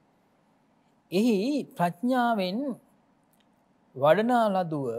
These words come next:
තමාට ආර්ය මාර්ග ඵල කැඳවනුයේ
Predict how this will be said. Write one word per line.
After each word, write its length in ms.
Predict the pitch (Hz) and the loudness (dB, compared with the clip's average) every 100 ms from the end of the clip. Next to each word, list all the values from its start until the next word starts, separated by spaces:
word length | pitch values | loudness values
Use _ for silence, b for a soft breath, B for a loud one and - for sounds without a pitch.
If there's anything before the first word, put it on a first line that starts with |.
| 190 349 _ _ _ _ _ _ _ _ _ _ _ | -4 -6 _ _ _ _ _ _ _ _ _ _ _
තමාට 460 | 170 175 226 254 254 - - | -4 -2 0 0 0 -2 -2
ආර්ය 320 | 139 185 254 269 | 2 4 2 -2
මාර්ග 460 | 214 190 160 135 131 - _ _ _ _ _ _ _ _ _ _ - | -2 0 0 -2 -8 -10 _ _ _ _ _ _ _ _ _ _ -8
ඵල 160 | 151 196 | 0 2
කැඳවනුයේ 1000 | 214 180 170 170 160 147 139 139 135 139 | 2 0 2 2 0 -4 -4 -4 -4 -8